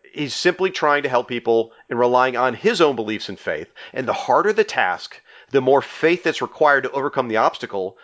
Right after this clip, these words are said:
the more this affects his power level. He can start tapping into even larger power. At some point, he can, he can even trigger miracles. And that's part of where all that's coming from.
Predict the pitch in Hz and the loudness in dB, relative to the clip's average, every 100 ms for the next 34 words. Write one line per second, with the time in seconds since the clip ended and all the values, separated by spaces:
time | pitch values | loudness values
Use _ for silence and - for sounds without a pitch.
0 | - _ - 135 147 156 139 - - 123 | -20 _ -2 2 4 4 2 -4 -2 -2
1 | - 101 - 226 160 107 85 110 113 113 | -4 -4 0 2 2 -2 -6 -10 -10 -6
2 | - 131 - 117 123 110 113 127 120 123 | -4 -4 -2 -2 -2 -8 -8 -6 -6 0
3 | 139 196 147 110 82 62 - - - 127 | 2 2 0 -4 -4 -4 -12 -16 -4 0
4 | 165 143 135 135 131 127 123 120 127 - | 0 0 0 -2 -2 -4 -4 -4 -8 -4
5 | 131 123 - 110 113 131 180 262 247 - | -4 -2 0 2 2 0 0 4 4 2
6 | 76 - - - 113 110 - 110 101 98 | -10 -18 -20 -6 -2 -2 0 -2 2 2
7 | 95 90 - 147 - | 2 0 -2 -6 -8